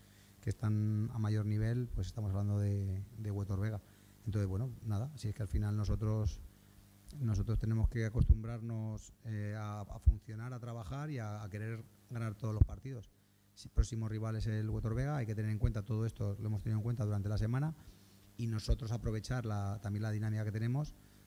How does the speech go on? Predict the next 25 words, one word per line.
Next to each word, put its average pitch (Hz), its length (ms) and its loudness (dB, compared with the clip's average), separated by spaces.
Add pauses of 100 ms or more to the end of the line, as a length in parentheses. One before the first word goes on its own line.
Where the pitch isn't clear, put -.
sin 104 180 -2
ningún 101 200 0
tipo 101 200 2
de 101 60 4
relajación 104 500 2
y 123 80 0
sin 107 140 -4
ningún 101 220 -2
tipo 101 280 2
de, 98 280 2
de 101 120 0
confianza, 104 440 2
porque 110 200 4
esto, 104 340 -2
esa 104 200 -4
es, 95 160 -6
esa 104 160 -2
es 101 60 0
la 101 120 2
clave 104 260 2
de, 113 100 0
para 104 240 2
poder 98 200 6
seguir 101 420 -4 (560)
creciendo. 113 400 4